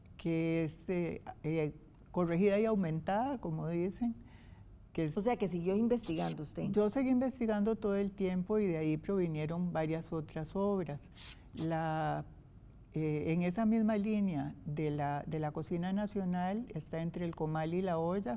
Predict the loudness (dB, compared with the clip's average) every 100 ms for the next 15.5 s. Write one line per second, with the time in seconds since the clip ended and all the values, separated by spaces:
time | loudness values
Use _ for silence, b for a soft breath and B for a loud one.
0 | -6 -8 -4 -2 -2 -2 -4 -6 -6 -6
1 | -6 -4 -4 -6 -8 -8 -6 -6 -4 -2
2 | -2 -4 -8 B B B B -4 0 4
3 | 4 4 0 -2 -4 -4 -4 -2 -2 -2
4 | -2 0 0 -2 -4 -6 -2 0 2 0
5 | -4 -4 -2 -2 -2 -6 -8 B B B
6 | B -20 -20 -20 -6 -2 0 -2 -2 0
7 | 0 0 0 0 0 0 0 -2 -2 0
8 | -2 0 -2 -2 -2 -2 -2 -4 0 0
9 | 2 0 0 0 -2 -4 -6 -8 -6 -4
10 | -6 -6 -8 -6 -6 -4 -4 -2 -2 -2
11 | 0 -2 -2 -8 B B B B B B
12 | -20 -20 -20 -20 -12 0 2 4 2 2
13 | 2 4 4 4 2 2 0 -2 0 0
14 | 4 4 4 2 2 2 2 0 0 -2
15 | -4 -6 -8 -8